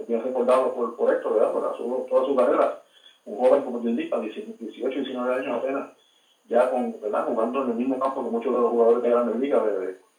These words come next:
con la versión de los Astros de Houston. Así que, pues, eh, sigue cogiendo experiencia este muchacho, ¿verdad? Héctor, Héctor Gaviñero. Eh,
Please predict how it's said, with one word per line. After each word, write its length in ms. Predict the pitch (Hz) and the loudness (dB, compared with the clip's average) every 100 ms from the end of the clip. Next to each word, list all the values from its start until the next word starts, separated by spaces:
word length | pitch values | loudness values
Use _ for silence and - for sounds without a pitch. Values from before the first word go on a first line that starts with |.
| _ _ - | _ _ -12
con 140 | 104 | -6
la 80 | 107 | -4
versión 320 | 104 101 107 | -4 -6 -6
de 80 | 123 | 0
los 80 | 120 | 2
Astros 300 | 120 123 117 | 2 0 0
de 100 | 117 | 0
Houston. 320 | 160 - - _ _ _ _ - | -2 -8 -16 _ _ _ _ -12
Así 240 | 117 123 | -8 -4
que, 280 | 120 95 - _ _ _ _ _ | -4 -4 -8 _ _ _ _ _
pues, 140 | 110 101 92 - _ _ _ - | -12 -12 -12 -18 _ _ _ -14
eh, 800 | 113 107 - - - - - 104 | -10 -10 -10 -14 -16 -20 -18 -14
sigue 220 | 120 131 | -10 -6
cogiendo 260 | 143 151 151 | -2 0 2
experiencia 320 | 156 151 156 | 0 0 -2
este 140 | - 156 | -4 -4
muchacho, 340 | 143 180 156 | -4 -2 2
¿verdad? 340 | - 151 151 | 4 4 4
Héctor, 440 | 139 - 139 110 - - | 0 -2 -2 -2 -6 -16
Héctor 260 | - 143 | -4 0
Gaviñero. 540 | 135 139 135 147 170 - - _ _ _ - | 6 6 6 2 0 -2 -10 _ _ _ -8
Eh, 480 | 104 - 95 - | -6 -6 -8 -10